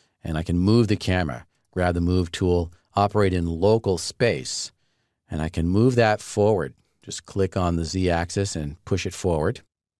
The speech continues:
And if I do nothing now, then no key will be created.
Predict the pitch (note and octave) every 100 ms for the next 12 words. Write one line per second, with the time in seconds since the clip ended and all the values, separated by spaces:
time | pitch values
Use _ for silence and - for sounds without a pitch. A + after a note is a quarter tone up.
0 | _ A2 G#2+ G#2 C3 A2 B2 A#2 F#2+ B2
1 | F#3 C3 A2 C3+ D3+ G#2 D#2+ D2 G2 A2
2 | E2 C2+ D2+ - _ _ _ _ G2 G#2
3 | G2+ G2 F#2+ A2 C3 - G#2+ G2+ F2+ E2+
4 | F#2 - F2 E2+ E2 -